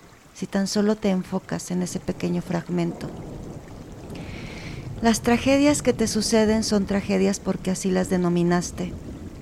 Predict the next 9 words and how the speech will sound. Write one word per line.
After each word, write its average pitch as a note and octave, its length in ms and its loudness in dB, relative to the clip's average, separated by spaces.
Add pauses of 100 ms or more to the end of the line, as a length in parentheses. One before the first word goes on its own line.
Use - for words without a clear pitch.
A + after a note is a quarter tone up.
(240)
porque F#3+ 220 -2
es G3 80 -2
tu - 100 -4
percepción F3+ 880 0 (300)
y G3+ 80 -2
tu - 160 -4
interpretación F#3 920 0
personal, F3 680 -2 (400)
subjetiva, F#3+ 680 -2